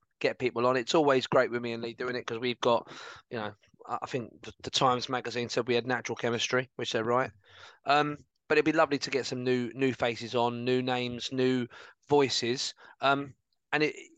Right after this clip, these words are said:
yeah, the start of a new season, you know, if you've got,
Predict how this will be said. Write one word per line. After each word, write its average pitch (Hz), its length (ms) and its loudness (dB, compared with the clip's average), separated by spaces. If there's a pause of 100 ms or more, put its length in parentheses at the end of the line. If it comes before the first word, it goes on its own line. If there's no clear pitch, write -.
(120)
yeah, 143 260 -2
the 160 120 -10
start 185 180 4
of 139 80 -2
a 143 40 2
new 139 160 2
season, 139 560 -2
you 147 100 -8
know, 117 100 -2
if 127 220 -4
you've 175 140 -2
got, - 180 4